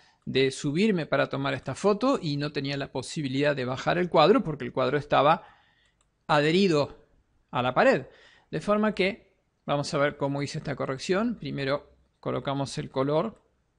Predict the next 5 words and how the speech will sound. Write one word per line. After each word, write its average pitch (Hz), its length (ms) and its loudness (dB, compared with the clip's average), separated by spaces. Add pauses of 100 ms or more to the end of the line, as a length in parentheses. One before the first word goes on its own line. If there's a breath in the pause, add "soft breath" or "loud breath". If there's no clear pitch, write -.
(260)
como 131 260 -8
debe 135 200 -4
ser, 185 380 -4 (420 loud breath)
corregimos 143 580 -6
contraste, 147 880 -2